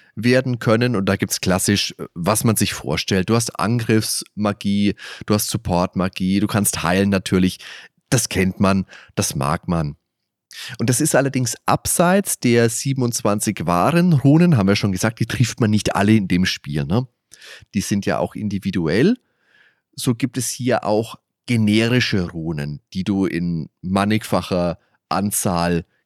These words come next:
kaufen, finden kannst. Also die Wasser- oder die Blitzrune, meinetwegen, die könnte jeder Charakter haben.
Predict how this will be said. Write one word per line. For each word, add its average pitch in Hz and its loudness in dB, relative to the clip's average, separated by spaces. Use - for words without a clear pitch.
kaufen, 92 0
finden 95 -2
kannst. 82 -6
Also - -6
die 85 -6
Wasser- 87 -2
oder 92 0
die 92 -4
Blitzrune, 92 -4
meinetwegen, 87 -2
die 85 -8
könnte 95 -4
jeder 87 -2
Charakter 76 -8
haben. 67 -10